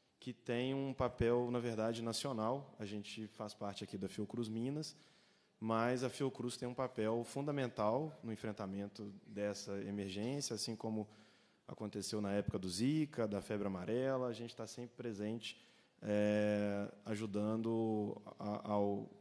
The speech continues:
ao setor de saúde no enfrentamento dessa, de mais essa emergência. Então, só para citar alguns pontos, é, principais, a Fiocruz, ela faz parte, é,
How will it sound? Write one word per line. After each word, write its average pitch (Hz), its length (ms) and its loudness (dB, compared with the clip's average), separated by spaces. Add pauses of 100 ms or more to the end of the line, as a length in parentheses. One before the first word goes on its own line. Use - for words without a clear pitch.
(540)
ao - 100 -4
setor 107 320 -2
de - 60 -6
saúde 107 380 2
no 117 80 4
enfrentamento 110 640 0
dessa, 107 360 -2
de 107 160 -2
mais 113 280 6
essa 120 220 4
emergência. 110 500 0 (480)
Então, 131 160 0
só 143 200 4
para 139 160 2
citar 113 600 4 (160)
alguns 110 400 2
pontos, - 600 -4 (160)
é, 104 480 0
principais, 117 840 0 (1120)
a 110 120 0
Fiocruz, 120 760 0
ela 110 260 -2
faz 110 280 -4
parte, - 500 -4 (760)
é, 107 380 0